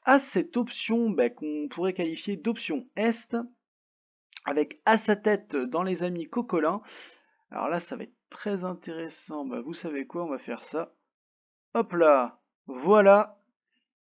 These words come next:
Et comme ça, ça va être bien plus lisible pour analyser la différence de trajectoire, parce que là, ça m'intéresse quand même beaucoup de savoir ce qui s'est passé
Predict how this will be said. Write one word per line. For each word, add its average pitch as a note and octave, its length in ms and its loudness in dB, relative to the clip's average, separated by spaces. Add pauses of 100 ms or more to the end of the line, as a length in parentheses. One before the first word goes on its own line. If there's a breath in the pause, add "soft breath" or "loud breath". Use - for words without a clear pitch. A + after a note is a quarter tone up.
(1160)
Et C#3+ 80 -14
comme C#3+ 160 -6
ça, F#3+ 120 -12
ça D#3+ 160 -12
va C3+ 40 -4
être B2+ 100 -10
bien A3+ 220 -2
plus - 180 -8
lisible F#3 580 -8
pour - 300 -16
analyser G#3+ 500 -2
la D3+ 140 0
différence F#3+ 600 -6
de C#3 60 -12
trajectoire, F3+ 600 -6
parce - 160 -14
que D3+ 100 -6
là, F#3 100 -4
ça - 160 -12
m'intéresse D#3 460 -10
quand - 100 -12
même D#3+ 160 -12
beaucoup E3+ 380 -10
de C3+ 100 -8
savoir D#3 460 -8
ce - 120 -20
qui - 120 -20
s'est F#3 220 -8
passé F3 420 -10